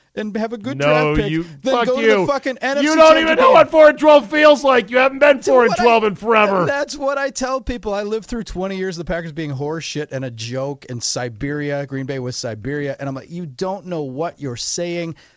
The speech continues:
Speaker 1: Losing, just getting the week and the buildup and the deliciousness, that's what you gotta savor.
Speaker 2: Yeah.
Speaker 1: The games themselves will play themselves out. You'll win, you'll lose, but the, it, are you nuts?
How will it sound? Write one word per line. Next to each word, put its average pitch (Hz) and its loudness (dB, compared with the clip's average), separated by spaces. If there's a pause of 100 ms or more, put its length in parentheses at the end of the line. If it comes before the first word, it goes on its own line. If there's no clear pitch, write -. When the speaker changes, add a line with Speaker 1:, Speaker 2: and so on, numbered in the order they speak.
(140)
Speaker 1:
Losing, 190 -6
just 214 -6
getting 233 -6
the 202 -4
week 196 -8
and 156 -6
the 139 -6
buildup 220 -6
and 156 -8
the 147 -8
deliciousness, 160 -8
that's 226 -8
what 208 -12
you 151 -10
gotta 127 -8
savor. 156 -10 (200)
Speaker 2:
Yeah. 87 -16
Speaker 1:
The 135 -12
games 226 -6
themselves 180 -6
will 151 -10
play 147 -6
themselves 131 -8
out. 120 -8
You'll 123 -8
win, 139 -6
you'll 123 -6
lose, 110 -10
but - -12
the, 143 -10 (200)
it, - -16 (360)
are 226 -6
you 226 -6
nuts? 262 -6